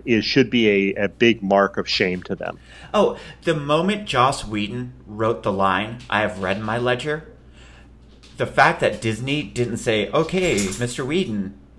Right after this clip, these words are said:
Speaker 2: now you are going to go make a Hawkeye Black Widow movie." I don't, how did that not happen?
Speaker 1: Yeah.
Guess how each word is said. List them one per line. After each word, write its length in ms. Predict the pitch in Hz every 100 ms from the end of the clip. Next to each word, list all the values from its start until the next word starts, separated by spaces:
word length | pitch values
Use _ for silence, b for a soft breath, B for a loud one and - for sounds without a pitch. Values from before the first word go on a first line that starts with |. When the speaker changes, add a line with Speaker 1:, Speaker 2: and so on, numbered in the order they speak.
| - - -
Speaker 2:
now 360 | 101 107 156
you 180 | 160 117
are 80 | 107
going 240 | 101 110
to 80 | 104
go 160 | 104 107
make 240 | 104 101
a 100 | 90
Hawkeye 560 | 92 117 - 147 131 135
Black 380 | - 104 107 98
Widow 220 | 98 90
movie." 380 | 90 62 50 - - - - - B B -
I 80 | 123
don't, 160 | 139
how 220 | - -
did 160 | 147 156
that 160 | 147 139
not 160 | 127
happen? 400 | 120 127 - - - - - - - - - -
Speaker 1:
Yeah. 200 | 127 123